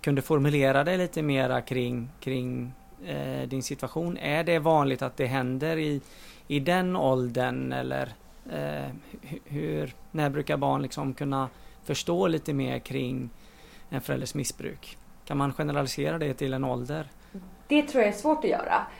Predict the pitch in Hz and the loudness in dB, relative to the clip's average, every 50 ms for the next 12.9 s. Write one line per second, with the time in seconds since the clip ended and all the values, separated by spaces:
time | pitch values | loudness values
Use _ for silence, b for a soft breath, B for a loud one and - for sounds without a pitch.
0 | B B B 226 220 220 208 202 190 190 202 214 208 208 214 202 208 202 - - | B B B 8 10 10 10 10 8 8 4 2 4 4 4 4 4 -2 -4 -8
1 | - - 247 254 269 262 233 226 220 180 190 190 190 180 180 226 220 196 143 147 | -4 -2 0 4 4 6 6 6 4 4 4 4 4 4 6 6 6 6 6 6
2 | 151 156 180 190 214 294 277 226 - - - - - 226 208 190 180 175 175 - | 4 0 -2 -2 2 4 4 4 2 0 -6 -6 -4 -2 0 0 0 0 -2 -2
3 | - - - - - b b b b b b b b b b - - - 185 180 | -8 -14 -16 -18 -18 b b b b b b b b b b -16 -10 -8 -6 0
4 | 180 233 233 233 233 226 226 226 226 226 226 226 - - - - - - - - | 2 4 6 8 8 8 8 8 8 6 2 -2 -4 -8 -14 -16 -18 -18 -18 -18
5 | - - b b b b b b b - - 240 240 240 240 240 233 226 220 214 | -20 -20 b b b b b b b -8 -2 2 2 4 4 6 6 6 8 8
6 | 202 190 190 180 180 180 180 - - - - - - - - - - - - - | 8 8 8 6 4 0 -4 -10 -14 -18 -20 -20 -20 -20 -20 -20 -20 -20 -20 -20
7 | - - - - - - - 233 233 214 226 226 226 - - - - 190 185 180 | -20 -20 -20 -20 -20 -10 -2 0 0 0 2 2 0 0 0 2 4 6 8 8
8 | 180 185 185 185 180 - - - - - 226 240 214 - - - - 180 160 156 | 6 4 2 -2 -4 -8 -10 -16 -8 2 4 4 4 4 2 -2 2 4 4 6
9 | 160 170 180 180 B B B B B - - 208 196 196 196 180 170 - 180 - | 4 2 -2 -6 B B B B B 0 4 4 6 4 4 0 -2 -2 0 0
10 | 196 190 180 170 170 190 185 - - - 226 196 - - - - - - - - | 0 0 0 -2 -2 -4 -8 -8 -2 2 2 4 2 2 -6 -12 -14 -16 -18 -20
11 | - - - - 202 185 180 170 170 - - 190 180 180 185 180 180 180 160 - | -18 -12 -4 2 4 4 4 4 0 -2 0 0 0 0 0 -2 0 -2 -2 -4
12 | - - - - 170 170 - 175 160 - 180 180 - 226 - - - | -6 -12 -6 -6 -6 -4 -4 -4 -4 -4 -4 2 4 4 4 4 0